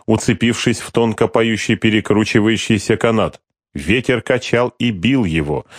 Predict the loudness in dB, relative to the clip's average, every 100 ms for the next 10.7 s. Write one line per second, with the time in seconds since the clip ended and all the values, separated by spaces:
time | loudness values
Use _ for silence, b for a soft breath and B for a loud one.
0 | B B -2 0 0 2 2 2 0 0
1 | 0 2 -2 0 -2 0 0 0 0 -2
2 | -2 0 2 2 2 2 2 0 -4 -4
3 | -2 -2 -4 _ _ _ _ -6 2 2
4 | 4 0 0 2 2 2 0 0 0 0
5 | 0 2 0 0 2 2 2 2 0 0
6 | 0 -2 B B B B -4 0 0 0
7 | 0 0 0 -2 -2 2 2 4 0 0
8 | 0 2 2 2 2 2 0 2 2 2
9 | 0 2 2 2 2 0 2 0 2 0
10 | 2 0 2 0 0 -4